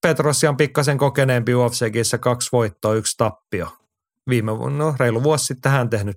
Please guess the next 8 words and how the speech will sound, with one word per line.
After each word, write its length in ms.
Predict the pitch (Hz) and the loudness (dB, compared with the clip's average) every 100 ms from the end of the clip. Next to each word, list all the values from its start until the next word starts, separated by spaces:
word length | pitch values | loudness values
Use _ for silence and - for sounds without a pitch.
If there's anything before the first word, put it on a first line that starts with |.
| - | -4
debyyttinsä, 640 | 98 82 85 - 78 - - | -4 -6 -10 -12 -10 -8 -8
et 80 | - - _ _ _ _ _ _ _ | -10 -18 _ _ _ _ _ _ _
no, 80 | 156 | -2
mut 180 | 160 165 | -2 -2
nuoria, 460 | 180 196 185 156 135 123 _ - | 0 2 4 2 0 -6 _ -2
nousevia 500 | 160 151 135 131 123 | 2 2 2 2 2
nimiä, 400 | 123 120 113 107 - - _ _ _ _ _ _ 120 | 2 2 2 0 -4 -18 _ _ _ _ _ _ -6
niin 200 | 117 | -6